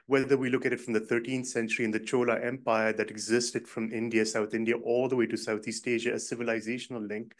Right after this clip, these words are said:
over centuries, to more recently in terms of the, some of the South Asian origin populations that India has not really harnessed that deep diaspora contact with, whether in Singapore, Malaysia, elsewhere,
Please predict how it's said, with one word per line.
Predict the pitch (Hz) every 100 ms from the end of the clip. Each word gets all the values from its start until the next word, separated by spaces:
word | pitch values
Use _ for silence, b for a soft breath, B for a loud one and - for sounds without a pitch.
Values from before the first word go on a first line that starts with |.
| B B B -
over | 117 120
centuries, | 113 - 147 147 - 110 104 120 - B B B _
to | 170 170 175 175 -
more | 151 160
recently | 160 185 - 175 139 139
in |
terms | 135 143
of | 135 139
the, |
some | 131 143
of | 127
the | 123
South | 120 123 120
Asian | 127 123
origin | 120 117 113 113
populations | 110 139 139 123 160 - 139 110 - B B B B
that | 117 110 -
India | 143 131 131
has | 127
not | 117 143 160
really | 139 120 120 -
harnessed | 131 143 147 147
that | 127 117 117
deep | 120 120 120 B B B -
diaspora | 117 117 131 - 131 123
contact | - 120 117 120 117 -
with, | 117 117
whether | 117 110
in | 113
Singapore, | 110 123 113 113 - 113 113
Malaysia, | 110 107 110 113 117 -
elsewhere, | 117 117 117 110 110